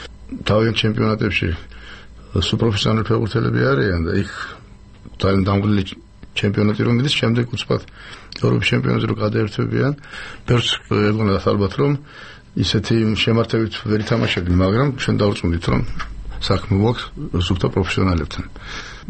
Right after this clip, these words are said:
ბოლომდე იხარჯებიან. თვრამეტი ივნისი ორშაბათი. მე ახლა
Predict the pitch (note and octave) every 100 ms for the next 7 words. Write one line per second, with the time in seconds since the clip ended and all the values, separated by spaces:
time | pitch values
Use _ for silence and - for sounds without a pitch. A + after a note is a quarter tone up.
0 | - C3 A2 A#2 A#2+ G#2 G2+ G#2 F2 C#2
1 | - - - - - - - A#2 A#2 G#2+
2 | G#2+ G2+ F#2 F#2 F#2+ - G#2 A2 - B2+
3 | - - - _ _ _ G2+ A2+ A2 G#2